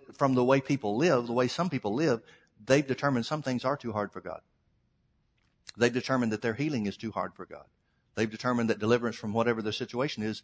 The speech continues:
must be too hard for God 'cause they're not trusting. God asked Abraham, "Is anything too hard for me?" I love that question.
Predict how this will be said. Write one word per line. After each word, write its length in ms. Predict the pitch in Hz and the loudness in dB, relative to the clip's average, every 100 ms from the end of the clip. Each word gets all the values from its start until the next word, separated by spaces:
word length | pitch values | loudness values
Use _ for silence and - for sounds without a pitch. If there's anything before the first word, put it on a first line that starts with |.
| _ - | _ 2
must 240 | 135 - | 2 2
be 80 | 120 | -4
too 160 | 120 | -4
hard 220 | 113 113 104 | 0 0 0
for 80 | |
God 240 | 107 139 - | -2 -4 -4
'cause 160 | 101 | -8
they're 100 | 107 | -6
not 160 | 113 98 | -6 -6
trusting. 380 | - - - 82 _ _ _ _ _ _ _ _ _ _ _ _ _ _ _ _ _ _ - | -8 -10 -14 -20 _ _ _ _ _ _ _ _ _ _ _ _ _ _ _ _ _ _ 4
God 200 | 127 131 | 6 8
asked 240 | 117 - | 6 4
Abraham, 340 | 131 110 95 | 0 0 -6
"Is 80 | 92 | -4
anything 360 | 113 123 117 113 | -4 -4 -4 -8
too 140 | 113 | -8
hard 240 | 110 107 101 | -4 -4 -4
for 120 | 101 | -14
me?" 180 | 90 - _ _ _ _ _ _ _ _ _ _ _ _ _ _ _ _ _ _ _ _ _ _ _ _ _ _ _ _ _ | -14 -18 _ _ _ _ _ _ _ _ _ _ _ _ _ _ _ _ _ _ _ _ _ _ _ _ _ _ _ _ _
I 60 | 123 | -2
love 180 | 127 139 | 0 0
that 140 | 92 | -4
question. 360 | 113 120 - | -6 -10 -12